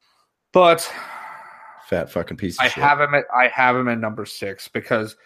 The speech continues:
Speaker 1: he is always gonna score you those points. He had, I mean, shit,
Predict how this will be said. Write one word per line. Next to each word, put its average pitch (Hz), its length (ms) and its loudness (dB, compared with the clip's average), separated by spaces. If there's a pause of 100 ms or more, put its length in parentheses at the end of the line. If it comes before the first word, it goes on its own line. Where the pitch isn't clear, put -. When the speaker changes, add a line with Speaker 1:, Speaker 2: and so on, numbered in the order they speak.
(160)
Speaker 1:
he - 140 -4
is 127 160 2
always 139 440 2
gonna 110 180 -6
score 110 320 -6
you 107 100 -6
those 110 220 -10
points. 110 460 -6
He 147 100 0
had, 120 160 -4
I 123 100 -2
mean, 113 180 -6
shit, 98 340 -8